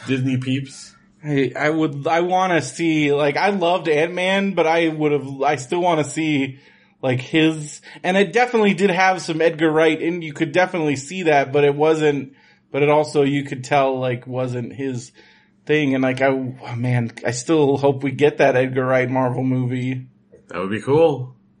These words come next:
Speaker 2: I would love just Edgar, I love Edgar Wright's movies, like, so much. And he's really cool. I've, I mean, I've met him. I've talked to him.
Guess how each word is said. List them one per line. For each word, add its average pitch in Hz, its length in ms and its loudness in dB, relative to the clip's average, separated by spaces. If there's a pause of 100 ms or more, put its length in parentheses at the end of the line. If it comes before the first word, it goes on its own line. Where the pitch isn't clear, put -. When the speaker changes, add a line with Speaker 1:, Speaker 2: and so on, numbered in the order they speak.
(200)
Speaker 2:
I 147 100 -4
would 147 140 0
love 151 160 6
just 131 180 -2
Edgar, 139 260 2
I 180 100 0
love 185 320 0
Edgar 147 260 0
Wright's 135 340 -2
movies, 123 460 -2
like, 120 240 0
so 135 240 0
much. 127 540 0 (340)
And 127 460 4 (260)
he's 135 560 0
really 131 260 0
cool. 139 580 2 (240)
I've, 117 300 -2
I 139 80 -4
mean, 131 140 2
I've 123 180 2
met 135 180 4
him. 135 180 2
I've 127 120 -2
talked 143 280 0
to 135 120 0
him. 131 300 -2